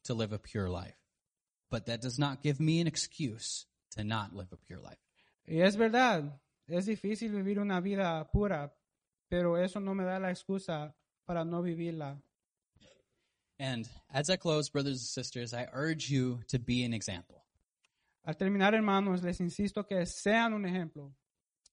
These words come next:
Speaker 1: Be an example of these six attributes of Christian character:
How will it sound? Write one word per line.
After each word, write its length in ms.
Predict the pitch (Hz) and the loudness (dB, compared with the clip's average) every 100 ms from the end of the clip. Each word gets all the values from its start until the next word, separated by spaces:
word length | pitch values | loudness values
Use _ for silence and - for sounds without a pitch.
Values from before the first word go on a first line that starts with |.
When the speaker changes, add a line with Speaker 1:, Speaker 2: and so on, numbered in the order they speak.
| _ _ - | _ _ 2
Speaker 1:
Be 140 | 160 | 4
an 100 | 190 | 4
example 440 | 190 147 160 151 147 | 4 4 2 4 2
of 120 | 139 | 2
these 240 | 139 135 | 0 0
six 400 | - 165 160 - - | 0 0 0 -4 -2
attributes 720 | 131 143 143 131 131 131 - - | -4 -2 -2 2 2 2 -4 0
of 200 | 127 - | -2 0
Christian 600 | - 147 - - 127 113 | 0 0 2 0 -2 -2
character: 680 | - 117 98 95 _ - | -4 -6 -6 -10 _ -20